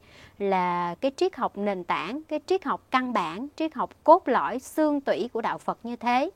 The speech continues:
Đặc biệt là cái phương pháp tu tập để chuyển hóa, để bước vào dòng thánh như thế thì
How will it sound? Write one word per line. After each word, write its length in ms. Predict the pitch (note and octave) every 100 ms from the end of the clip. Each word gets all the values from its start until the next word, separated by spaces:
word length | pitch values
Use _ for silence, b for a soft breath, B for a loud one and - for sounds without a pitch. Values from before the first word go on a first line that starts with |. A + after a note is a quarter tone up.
| _ - F#3
Đặc 200 | F#3+ -
biệt 240 | A3 -
là 60 | F#3
cái 140 | B3+
phương 220 | C4+ B3
pháp 320 | - C4 D#4+
tu 180 | D4+ C#4+ C#4+
tập 160 | - -
để 140 | G3
chuyển 300 | - G3 A#3
hóa, 380 | C#4 C4 D4 G4+ B B B B
để 200 | A3 A3+
bước 260 | A#3 E4 -
vào 160 | A3+
dòng 220 | G3 F#3+ F#3
thánh 240 | A3 D4
như 140 | C4+
thế 460 | A#3+ A#3 B3 B3+ G4+
thì 380 | A3+ A3 F#3+ F3+